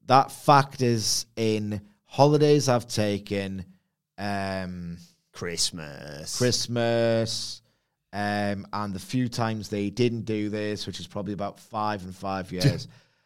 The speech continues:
Speaker 1: how many times, I'm thinking in the two hundred range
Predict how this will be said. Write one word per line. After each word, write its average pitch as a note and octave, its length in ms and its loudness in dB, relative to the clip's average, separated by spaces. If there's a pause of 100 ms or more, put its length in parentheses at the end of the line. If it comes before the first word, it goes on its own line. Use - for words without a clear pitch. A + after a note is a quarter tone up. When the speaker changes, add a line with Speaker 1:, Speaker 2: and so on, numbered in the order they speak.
(120)
Speaker 1:
how C3 320 4
many D#3 240 2
times, A#2 380 2
I'm E3+ 180 2
thinking E3+ 540 -2 (160)
in B2 100 -4
the A#2+ 60 0
two D#3 360 2
hundred C3+ 380 0
range B1 480 -12